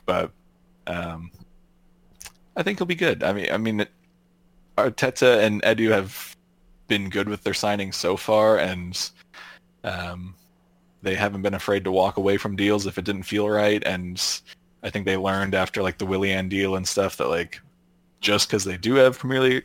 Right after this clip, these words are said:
experience doesn't necessarily mean they're gonna perform for you. So I think they probably do their vetting pretty heavily now and will be confident in the signing before they even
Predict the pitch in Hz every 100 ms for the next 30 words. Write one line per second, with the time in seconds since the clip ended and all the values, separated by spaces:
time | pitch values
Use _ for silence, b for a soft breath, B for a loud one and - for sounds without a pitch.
0 | - 127 - 139 127 127 123 - - -
1 | - 104 90 95 - 98 95 98 98 95
2 | 95 92 87 - 101 117 120 110 110 113
3 | 113 - 92 101 92 92 92 - B B
4 | B _ - 127 104 98 98 92 92 87
5 | 92 90 87 98 92 87 87 - _ _
6 | - 104 - 87 87 82 82 82 - -
7 | _ _ _ - 87 87 87 - 90 87
8 | - 101 87 92 - 92 90 - 92 90
9 | 85 104 104 90 87 87 85